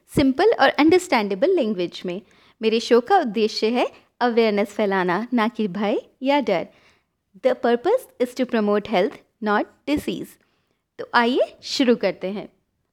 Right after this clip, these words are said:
आज का मेरा टॉपिक है इम्यूनिटी।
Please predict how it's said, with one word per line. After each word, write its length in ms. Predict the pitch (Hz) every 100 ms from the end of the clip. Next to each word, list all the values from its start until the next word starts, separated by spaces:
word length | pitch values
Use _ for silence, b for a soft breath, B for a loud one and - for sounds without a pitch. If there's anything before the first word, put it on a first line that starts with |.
| _ _ -
आज 200 | 285 370
का 120 | - 359
मेरा 220 | 247 220
टॉपिक 420 | 220 190 208 208
है 80 | 311 - _ 247
इम्यूनिटी। 560 | 247 226 190 180 170